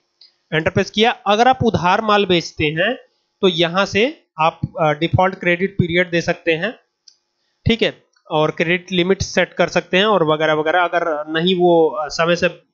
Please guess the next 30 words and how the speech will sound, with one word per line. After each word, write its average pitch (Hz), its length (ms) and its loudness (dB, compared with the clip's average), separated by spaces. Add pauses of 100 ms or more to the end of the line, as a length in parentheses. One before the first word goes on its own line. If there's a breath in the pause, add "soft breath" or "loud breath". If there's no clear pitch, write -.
चुका 170 220 -2
पाता 165 260 -2
है 170 100 2
उधार 165 380 -2 (320)
तो 175 60 -2
यहाँ 165 200 0
पे 185 140 -2
interest 170 480 -4
calculation 165 560 -2
का 180 120 -2
भी 180 120 -4
विकल्प 170 360 -6
खुला 170 140 0
हुआ 165 180 2
है। 240 60 2
तो 240 100 0
ये 196 140 0
सब 196 160 -6
चीजें 185 240 0
बाद 165 180 0
में 180 80 -2
सीखेंगे 175 360 -4
हम, 175 100 0
पहले 151 260 -2
enter 147 220 -4
करते 170 260 -6
हुए 175 120 2
नीचे 156 220 -2
आ 135 60 0
जाइए। 117 320 -8